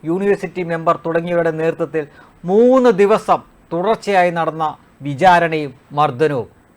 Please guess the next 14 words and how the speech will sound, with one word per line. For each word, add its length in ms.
കസേരയിൽ 520
കൈയും 340
കാലും 380
കെട്ടിയിട്ട് 500
നെഞ്ചിനും 520
മുഖത്തും 400
ചവിട്ടുക, 440
ശേഷം 340
കസേരയോട് 460
കൂടി 160
തറയിൽ 320
തള്ളിയിട്ട് 480
നെഞ്ചത്ത് 480
കയറി 280